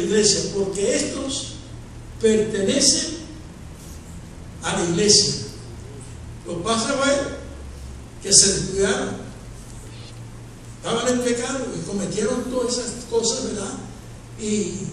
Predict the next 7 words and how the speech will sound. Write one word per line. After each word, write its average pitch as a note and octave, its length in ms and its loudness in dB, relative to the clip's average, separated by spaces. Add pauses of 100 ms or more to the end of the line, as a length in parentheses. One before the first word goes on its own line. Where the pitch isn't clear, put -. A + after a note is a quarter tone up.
(480)
y E3+ 500 -2
con G3+ 100 -2
la F#3 100 -2
muerte A3 340 -2
fue - 200 -2
que B3 140 -4
vinieron G#3+ 480 0